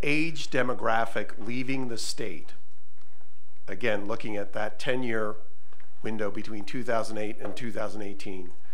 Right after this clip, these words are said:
were Californians under the age of eighteen. Now,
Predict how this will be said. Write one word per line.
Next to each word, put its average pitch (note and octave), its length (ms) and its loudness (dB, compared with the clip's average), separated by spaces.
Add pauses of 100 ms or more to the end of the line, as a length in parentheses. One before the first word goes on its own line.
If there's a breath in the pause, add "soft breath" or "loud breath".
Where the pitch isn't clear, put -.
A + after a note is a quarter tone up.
(280 soft breath)
were A#2 100 0
Californians C3+ 960 0
under B2+ 240 0
the G#2+ 180 0
age G#2 220 0
of G#2+ 100 0
eighteen. F#2 440 0 (1800 soft breath)
Now, B2+ 220 2